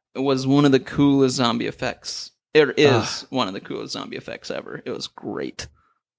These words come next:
Speaker 2: And that was a precursor to this entire movie when it comes to the zombie effects. Like, even by
Speaker 1: Yeah.
Speaker 2: today's standards,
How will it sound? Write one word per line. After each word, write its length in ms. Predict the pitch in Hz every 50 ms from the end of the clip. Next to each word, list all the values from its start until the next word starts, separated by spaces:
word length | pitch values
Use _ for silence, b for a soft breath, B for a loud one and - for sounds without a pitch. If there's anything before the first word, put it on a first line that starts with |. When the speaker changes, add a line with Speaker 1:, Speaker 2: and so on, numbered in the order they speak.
| _ _ -
Speaker 2:
And 160 | 127 131 131
that 260 | 139 156 170 - -
was 180 | 139 143 135 -
a 60 | 127
precursor 540 | - - 139 131 120 - 135 123 - - 120
to 140 | - - 113
this 220 | 110 110 - -
entire 480 | 107 98 - - - 110 113 123 117 107
movie 400 | 101 101 107 127 131 131 123 113
when 200 | 101 101 101 98
it 80 | 98
comes 260 | - - 113 107 - -
to 120 | - 110
the 100 | 98 98
zombie 380 | 92 92 101 101 117 113 101 85
effects. 540 | 80 - - 80 73 - - - - - - _ _ _ _ _ _ _ _ _ _ _ _ _ _ _ _ _ _ -
Like, 180 | - 123 120 - -
even 420 | - 156 185 190 185 196 175 165 147
by 140 | 131 139
Speaker 1:
Yeah. 60 | 131 123
Speaker 2:
today's 340 | - 131 120 127 135 131
standards, 680 | - - 123 113 117 127 135 147 156 160 156 - - -